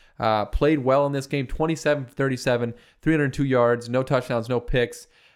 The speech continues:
Uh, Russell Wilson, uh, he, he's, he's making mistakes. It's, it's a couple weeks in a row now that he's, he's made some, some key mistakes. He's twenty-two for thirty-seven in this game, two hundred forty-eight yards, no touchdowns,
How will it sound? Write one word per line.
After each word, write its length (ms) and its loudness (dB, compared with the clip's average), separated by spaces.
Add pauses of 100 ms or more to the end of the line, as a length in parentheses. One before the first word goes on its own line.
(180)
Uh, 160 0
Russell 480 2
Wilson, 640 0 (320)
uh, 240 -4
he, 400 -6
he's, 440 -10 (120)
he's 180 -4
making 440 2
mistakes. 480 -2
It's, 240 -8
it's 220 -6
a 40 -20
couple 320 0
weeks 220 0
in 80 0
a 40 0
row 140 4
now 180 0
that 180 0
he's, 380 -6 (420)
he's 280 -4
made 240 2
some, 340 -6
some 200 -6
key 400 -6
mistakes. 480 -2
He's 160 -8
twenty-two 520 -2
for 100 0
thirty-seven 540 -2
in 60 -6
this 120 -8
game, 220 -4
two 140 -4
hundred 200 0
forty-eight 320 0
yards, 260 0
no 200 2
touchdowns, 720 -4